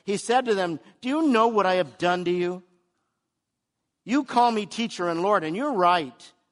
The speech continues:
For so I am. If I then, the Lord and the teacher, washed your feet, you also ought to wash one another's feet. For I gave you an example that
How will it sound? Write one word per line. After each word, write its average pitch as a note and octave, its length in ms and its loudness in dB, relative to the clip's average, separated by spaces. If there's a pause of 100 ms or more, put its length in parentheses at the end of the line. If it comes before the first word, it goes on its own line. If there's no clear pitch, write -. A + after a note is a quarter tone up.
(500)
For F#3+ 120 -2
so C4 240 2
I C4+ 140 6
am. G#3+ 340 0
If G3+ 160 0
I B3+ 380 4
then, A#3+ 260 2
the G#3 100 0
Lord G#3+ 320 2
and G3+ 120 -4
the F3+ 60 -4
teacher, G3 380 -6
washed F#3+ 440 2
your A#3 320 4
feet, F#3+ 400 -4 (480)
you A#3+ 200 0
also B3 360 4
ought G#3+ 80 4
to G3+ 80 2
wash F#3+ 340 2
one F#3 180 0
another's F3+ 520 0
feet. A#2+ 340 -10 (840)
For A#3 140 2
I A#3+ 200 8
gave B3 340 -2
you C4 160 2
an B3 80 2
example G3 720 -2
that F3 200 0